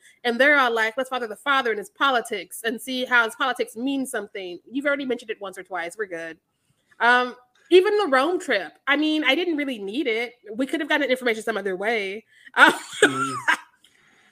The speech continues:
Speaker 2: I agree about the politics. I disagree about Rome. I think we needed to see him go. I think we, I feel like I wanted, I liked seeing him go to Rome. I liked seeing him revisit the s-,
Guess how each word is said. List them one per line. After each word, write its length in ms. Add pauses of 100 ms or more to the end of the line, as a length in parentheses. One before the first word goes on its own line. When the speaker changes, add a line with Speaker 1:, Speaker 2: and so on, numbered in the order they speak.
(300)
Speaker 2:
I 340
agree 380
about 160
the 60
politics. 540
I 60
disagree 460
about 200
Rome. 360 (180)
I 100
think 180
we 120
needed 360
to 100
see 220
him 220
go. 160
I 320 (320)
think 160
we, 140
I 180
feel 180
like 160
I 80
wanted, 340
I 180
liked 320
seeing 260
him 160
go 180
to 80
Rome. 440
I 140
liked 280
seeing 260
him 220
revisit 540
the 100
s-, 240